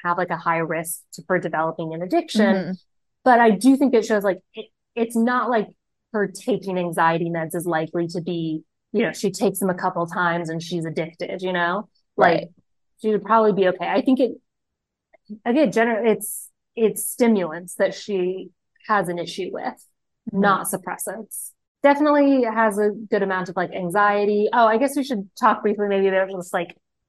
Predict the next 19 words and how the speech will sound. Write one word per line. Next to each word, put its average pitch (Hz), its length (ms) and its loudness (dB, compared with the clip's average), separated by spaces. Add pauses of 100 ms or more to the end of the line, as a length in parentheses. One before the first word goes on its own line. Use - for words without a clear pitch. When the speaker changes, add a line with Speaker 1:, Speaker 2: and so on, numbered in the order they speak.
Speaker 1:
her 214 100 2
stint 202 340 0
at 185 140 0
Radley. 202 600 2 (420)
Speaker 2:
Yeah, 185 400 6 (460)
it's - 160 -20
true. 180 320 0 (680)
Speaker 1:
Uh, 202 380 6
which 254 160 4
I, 254 220 6
I 240 160 0
had 262 140 2
forgotten, 226 760 -2
I, 196 160 0 (380)
that, 202 200 2
like, 190 220 0
she, 233 680 -2 (540)
she, 254 240 4
like, 226 340 2